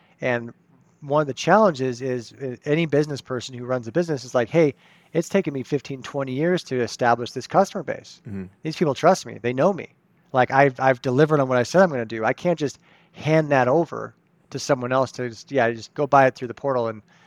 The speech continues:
Speaker 1: hopefully they pay me." That's a terrifying thing for anybody who's dealt with that type of, that type of, uh, situation. So they gotta figure out a way to make it relevant for all parties. Yeah, is it, is it cool? Yeah, it's really cool. But how are people making money?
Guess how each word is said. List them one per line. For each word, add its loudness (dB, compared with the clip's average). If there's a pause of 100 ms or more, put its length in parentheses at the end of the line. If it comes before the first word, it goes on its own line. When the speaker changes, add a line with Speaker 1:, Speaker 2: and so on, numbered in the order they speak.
(120)
Speaker 1:
hopefully -2
they -4
pay -2
me." -12 (540)
That's 2
a -8 (100)
terrifying 2
thing -10
for -8
anybody -4
who's -12 (320)
dealt 0
with -10
that -2
type -8
of, -6
that -4
type -6
of, -10
uh, -6
situation. -8
So 0 (320)
they -2
gotta 8
figure -2
out 2
a -6
way 0
to -8
make -4
it -6
relevant 0
for -4
all 2
parties. -4
Yeah, 6
is -2
it, -10
is -8
it -10
cool? -4 (160)
Yeah, 0
it's -6
really -2
cool. -10 (540)
But -4
how 0
are 6
people -6
making -8
money? -6